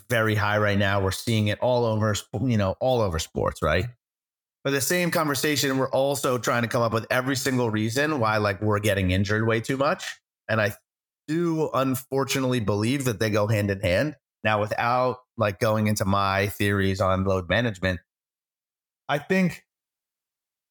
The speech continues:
load management as a whole is necessary. It's fantastic, but it needs to be taken the right way. Like,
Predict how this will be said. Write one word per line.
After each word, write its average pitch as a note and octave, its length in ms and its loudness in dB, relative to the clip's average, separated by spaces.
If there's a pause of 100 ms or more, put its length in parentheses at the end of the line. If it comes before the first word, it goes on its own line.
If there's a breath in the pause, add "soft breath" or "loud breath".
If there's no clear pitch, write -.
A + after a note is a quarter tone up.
(500)
load B2 240 2
management A#2 480 0
as G#2+ 80 0
a G#2 60 0
whole A#2 380 2
is G#2 300 0
necessary. A2 680 0
It's G#2 120 -6
fantastic, G2+ 800 0
but A#2+ 140 0
it G2 100 0
needs G#2+ 320 2
to G#2+ 60 -4
be G#2+ 100 2
taken G#2 380 -2
the G2+ 80 2
right F#2 220 0
way. E2 340 2
Like, E2 220 0